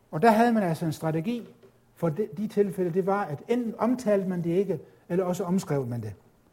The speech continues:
og fremholdt det som, øh, sejre. For eksempel den store farao Ramses den anden, og det er det nittende dynasti, han, øh, var involveret i et stort slag op ved byen Kadesh i det mellemste Syrien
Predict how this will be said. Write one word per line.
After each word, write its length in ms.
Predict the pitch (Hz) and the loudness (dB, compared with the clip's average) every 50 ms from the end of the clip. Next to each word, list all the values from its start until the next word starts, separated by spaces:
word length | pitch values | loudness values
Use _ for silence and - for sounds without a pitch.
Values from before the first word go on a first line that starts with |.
| _ _ _ _ _ _ | _ _ _ _ _ _
og 180 | - 143 151 131 | -2 0 0 0
fremholdt 580 | - - - 196 196 196 175 170 160 151 131 131 | -2 -4 -2 0 2 4 4 4 2 2 0 -6
det 100 | 127 117 | -8 -6
som, 300 | - - 156 156 170 151 - - _ _ _ _ _ _ _ - | -2 0 0 0 0 -2 -6 -10 _ _ _ _ _ _ _ -10
øh, 260 | 156 139 135 135 135 123 | -8 -6 -4 -4 -4 -4
sejre. 440 | - - 143 143 156 160 147 135 107 95 - _ _ _ _ _ _ _ _ _ _ _ _ _ - _ _ _ _ _ | -4 -2 2 2 2 2 0 -2 -8 -10 -14 _ _ _ _ _ _ _ _ _ _ _ _ _ -20 _ _ _ _ _
For 100 | - - | -2 0
eksempel 480 | 185 165 247 254 254 214 202 165 147 127 | 4 8 8 8 8 8 4 2 2 0
den 100 | 165 165 | -2 -2
store 380 | - - 220 220 233 240 220 - | 0 4 4 6 8 8 8 6
farao 480 | - 196 190 208 220 214 196 180 151 131 113 - - | 6 4 4 6 6 6 4 4 2 0 -2 -6 -4
Ramses 420 | 151 160 185 220 220 - 190 151 | 0 2 2 2 2 0 -2 -4
den 160 | - 180 175 | -2 0 0
anden, 320 | 165 170 196 220 233 226 202 | 2 2 2 2 2 2 0
og 60 | 160 | 0
det 80 | 175 180 | 0 -2
er 40 | |
det 100 | 165 156 | -2 -2
nittende 320 | 160 175 226 214 247 208 175 | -2 -2 -2 -2 -2 -2 -2
dynasti, 460 | 180 190 - - - 226 220 185 - _ _ - - - - - - - _ _ _ | -2 -4 -4 -4 -4 -6 -6 -6 -12 _ _ -20 -20 -20 -20 -20 -20 -20 _ _ _
han, 340 | - 196 220 220 226 220 | 0 2 2 4 4 4
øh, 380 | 214 202 185 180 180 170 160 165 185 - 156 170 | 4 2 2 2 2 0 0 -2 -2 -6 -8 -4
var 100 | - 175 | -2 0
involveret 420 | 180 180 180 180 175 214 233 214 185 | 0 2 2 2 4 4 4 4 4
i 40 | 185 | 2
et 60 | - | 0
stort 300 | - - 240 233 208 - | 0 0 2 2 2 2
slag 260 | - 208 214 214 202 | 2 0 2 2 2
op 140 | 190 190 180 | 2 2 2
ved 60 | 190 | 0
byen 300 | 156 180 226 226 208 165 | 0 2 2 2 2 0
Kadesh 560 | - - 165 143 185 202 226 220 - - 160 | 0 -2 2 4 4 4 4 2 -2 -8 -6
i 40 | 160 | -4
det 260 | 143 160 156 139 123 - - - - _ _ _ _ | -2 -2 -2 -2 -4 -8 -14 -20 -20 _ _ _ _
mellemste 420 | - 175 214 226 202 165 - 196 170 | 2 2 4 4 2 0 0 0 0
Syrien 600 | - - 240 262 247 196 175 151 135 135 143 | 0 2 4 6 6 6 4 2 0 -4 -6